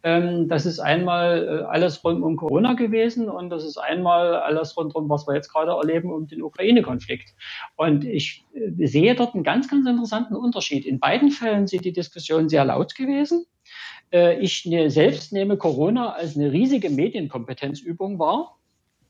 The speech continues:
Also die Frage, was sich da durchgesetzt hat, vielleicht auch, äh, Wissenschaft, auch mit allen Zweifeln und Unsicherheiten, die sich am Anfang mal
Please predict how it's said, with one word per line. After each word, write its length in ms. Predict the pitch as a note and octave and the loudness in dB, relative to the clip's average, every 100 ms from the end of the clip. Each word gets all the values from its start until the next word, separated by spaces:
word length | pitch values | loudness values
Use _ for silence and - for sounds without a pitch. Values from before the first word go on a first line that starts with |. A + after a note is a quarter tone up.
| _ - | _ -2
Also 220 | D#3+ F3 | 0 2
die 160 | D#3 D3+ | 0 2
Frage, 320 | D#3+ F3 F3 | 4 4 4
was 160 | E3 | 2
sich 140 | F3+ D3+ | 0 -2
da 80 | D3+ | 0
durchgesetzt 640 | D3+ F#3+ A3+ G#3+ A3+ - | 0 0 -2 -2 -4 -2
hat, 180 | A#3 A3+ | -2 -2
vielleicht 420 | F#3+ D#3+ F3+ - | 0 2 2 -2
auch, 400 | F3 F3 - - | 0 0 -4 -4
äh, 360 | F#3+ D#3 D3+ D3 | 0 2 2 2
Wissenschaft, 680 | G3 A#3 F#3+ G#3 - - - | 2 2 0 -2 -4 -18 -4
auch 220 | F3 E3 | 0 0
mit 160 | E3+ D3+ | 0 2
allen 260 | C#3+ F3+ | 2 2
Zweifeln 380 | F3+ D3 E3+ F#3 | 2 2 2 0
und 120 | D#3+ | -2
Unsicherheiten, 640 | E3+ F#3 G3+ F#3 F#3 F#3 F3+ | -2 -2 -2 -2 -2 -2 -4
die 140 | F3+ | -8
sich 180 | E3+ D#3+ | -6 -4
am 120 | C#3 | -2
Anfang 360 | D3+ G3+ G#3+ G3+ | -2 -4 -4 -2
mal 220 | G3 | 0